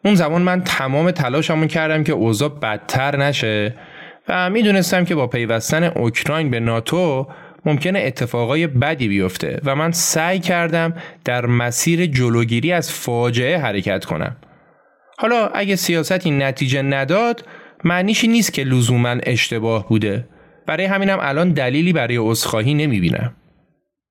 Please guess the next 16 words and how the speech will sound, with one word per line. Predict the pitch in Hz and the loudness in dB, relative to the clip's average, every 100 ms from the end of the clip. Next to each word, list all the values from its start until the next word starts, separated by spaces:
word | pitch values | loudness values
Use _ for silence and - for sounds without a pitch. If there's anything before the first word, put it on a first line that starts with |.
| _ _ _ _ | _ _ _ _
خب | 214 214 220 | -2 -2 0
بریم | 214 196 | 2 4
جلوتر. | 170 156 160 151 143 147 - - | 4 2 2 0 -2 -10 -20 -8
بعد | 170 214 196 | -2 0 0
از | 156 139 | 2 4
بوش | 190 240 - | 4 4 2
که | 170 147 131 | 0 0 0
اوباما | 139 131 139 139 | 0 0 0 0
اومد، | 135 139 180 220 226 | 2 2 2 0 0
تو | - - - | -2 -2 -4
اوایل | - 143 139 143 196 160 | -2 -2 0 2 2 2
دوران | 131 127 139 | 0 2 2
اوباما | 131 123 127 127 180 196 151 | 2 0 0 2 2 2 2
رابطه | 143 165 170 170 240 | 2 2 2 2 2
مرکل | 226 160 135 196 208 | 4 2 0 -2 2
باهاش | 156 151 190 - | 2 2 2 0